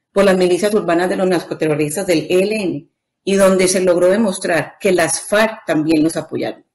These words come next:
Recordemos también que ellos son como una especie de colectivos armados al servicio del régimen, tal cual operan como en Venezuela los colectivos chavistas, doctor Londoño. Racero dijo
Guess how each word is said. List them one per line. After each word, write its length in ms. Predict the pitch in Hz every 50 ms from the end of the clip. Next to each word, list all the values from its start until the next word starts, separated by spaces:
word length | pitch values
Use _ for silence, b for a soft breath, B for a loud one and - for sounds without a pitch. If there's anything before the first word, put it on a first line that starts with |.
| b b b b -
Recordemos 500 | 180 180 180 190 170 160 160 165 196 -
también 300 | 240 202 185 175 170 180
que 140 | 175 220 208
ellos 160 | 202 214 220
son 140 | 233 220 208
como 240 | 214 226 220 196 175
una 160 | 170 180 190
especie 420 | 190 190 - 226 208 - - 233
de 100 | 214 208
colectivos 520 | 214 185 165 151 - - 170 165 180 180 214
armados 420 | 196 175 165 160 165 185 196 190
al 120 | 214 185 -
servicio 400 | 180 151 143 160 160 147 196 202
del 180 | 180 165 143
régimen, 500 | - 190 202 226 226 170 147 - - -
tal 180 | - 170 156 -
cual 180 | - 170 160
operan 300 | 170 - 185 180 180 180
como 200 | 175 196 180 175
en 80 | 170 156
Venezuela 460 | 151 143 143 139 135 - 143 135 151
los 180 | 151 180 180 -
colectivos 460 | 180 156 143 - - 135 139 147 139
chavistas, 480 | - 147 135 139 139 139 135 139 135 135
doctor 260 | - _ - 147 135
Londoño. 320 | 131 131 - - - _ _ _ _ _ _ _
Racero 460 | - 185 185 180 - 202 208 220 226
dijo 500 | 233 247 240 240 247 254 - - - -